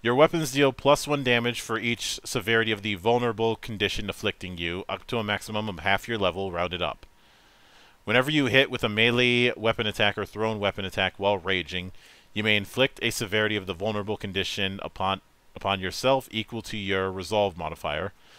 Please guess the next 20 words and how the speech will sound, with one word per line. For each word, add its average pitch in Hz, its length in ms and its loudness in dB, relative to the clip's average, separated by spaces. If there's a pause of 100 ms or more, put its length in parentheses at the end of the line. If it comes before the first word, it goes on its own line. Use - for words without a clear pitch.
(340)
All 123 200 8
severity 120 520 2
of 110 120 -2
the 113 140 -2
vulnerable 110 500 0
condition 101 420 -4
gained 101 320 -2
from 98 160 -8
this 92 140 -6
feature 92 320 -6
is 87 180 -8
lost 101 380 -2
when 95 160 -4
your 101 180 -2
rage 87 420 -2
ends. 92 560 -2 (720)
Once 165 180 -8
again, 113 320 0
we're 101 80 0
doing - 20 8